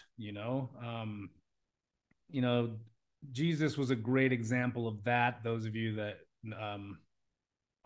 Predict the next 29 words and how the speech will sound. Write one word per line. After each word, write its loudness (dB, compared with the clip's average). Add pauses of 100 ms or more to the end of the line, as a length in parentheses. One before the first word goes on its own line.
(140)
uh, -4 (260)
I, -4
I 2
don't 2
consider -4
myself -6
religious, -6
but -8
I -6
do, -4 (140)
I -4
am 0
a, -4 (140)
a -10
man -2
of -8
stories, -4 (100)
and -12
I, -8
and -10
I -8
do -8
love -6
the -10
story, -6
the -8
Christ -6
story. -6
And -8